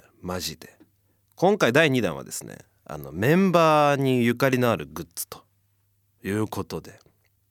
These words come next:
と、サトルはですね「I wanna be a Supermanタンクトップ」と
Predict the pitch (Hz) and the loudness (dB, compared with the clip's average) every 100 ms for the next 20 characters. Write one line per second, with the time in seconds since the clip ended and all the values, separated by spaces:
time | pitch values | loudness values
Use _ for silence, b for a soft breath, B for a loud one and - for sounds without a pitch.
0 | _ _ - 131 120 117 113 160 208 208 | _ _ -2 2 2 2 2 2 2 2
1 | 202 185 92 - - - - _ _ - | 4 2 0 -6 -12 -16 -20 _ _ 0
2 | 180 196 185 180 151 165 156 151 - 143 | 2 4 4 4 2 0 2 0 0 -4
3 | 131 147 135 127 123 120 120 117 113 - | 0 2 2 2 2 0 -2 -4 -6 -6
4 | 107 - - - | -6 -6 -16 -20